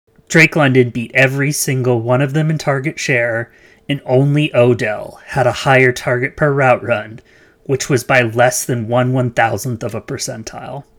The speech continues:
Drake London's numbers were so elite, he's effectively uncompable in my traditional database.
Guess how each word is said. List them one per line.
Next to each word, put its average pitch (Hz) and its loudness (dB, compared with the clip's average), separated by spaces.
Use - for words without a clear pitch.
Drake 170 4
London's 190 2
numbers 143 -2
were 127 -4
so 151 -2
elite, 120 -8
he's 160 -2
effectively 151 -4
uncompable 117 -4
in 110 -6
my 110 0
traditional 107 -6
database. - -8